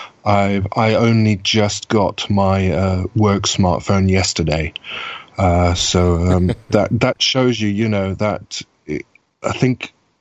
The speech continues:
Speaker 1: I think, uh, one of the things I noticed in Zimbabwe when I was back there is, is they're a, they're a lot more ahead in a lot of ways, uh,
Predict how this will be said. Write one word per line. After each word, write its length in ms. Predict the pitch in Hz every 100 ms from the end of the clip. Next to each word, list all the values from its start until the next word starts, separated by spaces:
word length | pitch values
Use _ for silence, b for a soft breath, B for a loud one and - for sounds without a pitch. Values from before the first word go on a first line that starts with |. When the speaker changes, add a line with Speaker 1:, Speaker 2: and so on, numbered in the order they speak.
| -
Speaker 1:
I 60 | 110
think, 340 | 147 151 -
uh, 240 | - 113
one 420 | 98 101 120 127 131
of 60 |
the 80 | 110
things 220 | 110 107
I 80 | 104
noticed 460 | 104 104 - 92 -
in 100 | 95
Zimbabwe 420 | 92 92 98 92
when 140 | 92
I 60 | 92
was 120 | 90
back 300 | - 98 101
there 180 | 90 92
is, 140 | 95 - B B B B B B
is 180 | 107 95
they're 260 | 101 117 123
a, 240 | 113 107 - _ 117 107 - _ _
they're 340 | 101 113 113 113
a 60 |
lot 200 | 110 123
more 260 | 120 117 113
ahead 480 | 101 - 113 90 - - _ _ _ _
in 380 | 107 101 98 95 -
a 60 | 113
lot 200 | 110 110
of 60 | 101
ways, 560 | 101 90 78 76 - - _ _ -
uh, 480 | 95 95 92 90